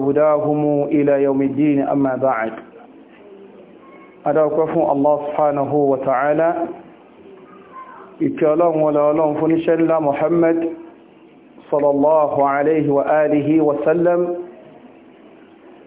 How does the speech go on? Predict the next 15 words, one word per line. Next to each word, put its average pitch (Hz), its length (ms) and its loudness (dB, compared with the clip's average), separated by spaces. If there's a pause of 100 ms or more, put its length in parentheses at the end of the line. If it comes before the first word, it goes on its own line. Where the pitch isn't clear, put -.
(560)
Gbogbo 147 220 0
àwọn 147 240 2
ará 156 160 0
ilé 165 180 4
Ànábì, 156 560 2
àwọn 143 300 0
sàhábà 156 420 -2
ńlá 156 160 0
Muhammad 156 560 -2 (600)
sallallahu 139 640 2
alayhi 139 360 0
wa 135 240 2
alihi 139 140 0
wa 127 200 0
sallam. 170 380 2